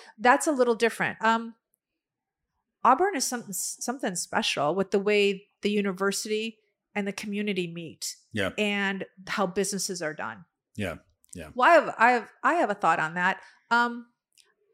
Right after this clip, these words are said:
Speaker 1: I don't know after going to Opelika if I could live in Auburn, because the truth is, I really like Opelika.
Speaker 2: You like Opelika?
Speaker 1: I liked it better than Auburn, only because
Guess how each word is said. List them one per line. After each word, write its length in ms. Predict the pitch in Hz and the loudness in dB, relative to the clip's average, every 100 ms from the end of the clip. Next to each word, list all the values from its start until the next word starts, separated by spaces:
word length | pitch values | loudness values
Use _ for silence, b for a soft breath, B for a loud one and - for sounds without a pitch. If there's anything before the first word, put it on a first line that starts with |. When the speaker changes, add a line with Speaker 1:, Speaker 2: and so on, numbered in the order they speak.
| _ | _
Speaker 1:
I 140 | 294 440 | 2 4
don't 280 | 480 330 320 | 4 2 -2
know 360 | 349 247 196 - | 2 2 2 2
after 460 | 214 226 247 226 | 2 2 0 -2
going 300 | 220 226 226 | -2 -4 -4
to 60 | 220 | -4
Opelika 840 | 208 208 196 180 226 185 113 220 - _ _ _ | -6 -6 -2 0 0 0 0 -2 -6 _ _ _
if 140 | 247 233 | 4 6
I 100 | 240 | 6
could 220 | 269 208 | 2 -4
live 160 | 208 202 | -4 -4
in 120 | 190 | -2
Auburn, 460 | 196 254 220 160 190 | 0 2 2 0 -4
because 220 | 233 202 | -4 -4
the 60 | |
truth 360 | 196 - 226 - | -2 -2 -2 -2
is, 380 | 202 233 262 - _ _ - | -2 -2 -2 -8 _ _ -6
I 180 | - 311 | -4 0
really 280 | 339 320 | 2 2
like 240 | 247 214 - | 2 0 0
Opelika. 600 | 208 - 185 240 - 135 | -4 -2 0 0 0 4
Speaker 2:
You 80 | 151 | 6
like 140 | 147 | 6
Opelika? 520 | 143 135 127 139 131 113 | 6 6 8 8 6 4
Speaker 1:
I 80 | 247 | 4
liked 240 | 294 - | 4 4
it 180 | 403 - | 0 2
better 280 | 220 247 240 | 4 6 6
than 160 | 202 180 | 2 0
Auburn, 420 | 180 175 175 170 | 2 2 -2 -4
only 260 | 254 285 320 | -4 -4 -2
because 560 | 320 311 - 254 233 | -4 -4 -2 -2 -2